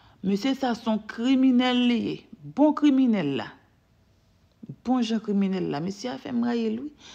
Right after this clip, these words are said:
bon menm. Sè a k ap pale a la, sè a fè m deteste l,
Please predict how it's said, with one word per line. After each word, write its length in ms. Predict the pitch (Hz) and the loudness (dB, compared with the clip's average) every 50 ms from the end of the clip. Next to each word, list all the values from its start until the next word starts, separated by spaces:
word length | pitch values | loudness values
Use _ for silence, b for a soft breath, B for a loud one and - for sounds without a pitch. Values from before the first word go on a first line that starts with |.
| - - - | -12 -2 0
bon 140 | 240 240 240 | 2 2 2
menm. 180 | 262 262 269 247 | 2 0 -2 -6
Sè 220 | - - 214 196 | -6 -4 -2 -2
a 80 | 190 185 | -2 -2
k 80 | 190 | -6
ap 80 | 180 - - | -8 -6 -6
pale 260 | 185 180 185 175 175 175 | -4 -4 -2 -2 -2 -2
a 60 | 170 | -2
la, 140 | 180 185 185 | -2 -4 -6
sè 220 | 185 - 196 170 143 | -6 -6 -6 -6 -4
a 80 | 135 - | -6 -8
fè 140 | - 165 135 | -8 -8 -6
m 80 | 127 - - - - B B B B B B B B B B B | -6 -6 -8 -10 -12 B B B B B B B B B B B
deteste 500 | 156 160 151 151 151 147 - - - 165 139 | 0 0 2 2 0 -4 -4 -2 -2 0 0
l, 60 | - | -2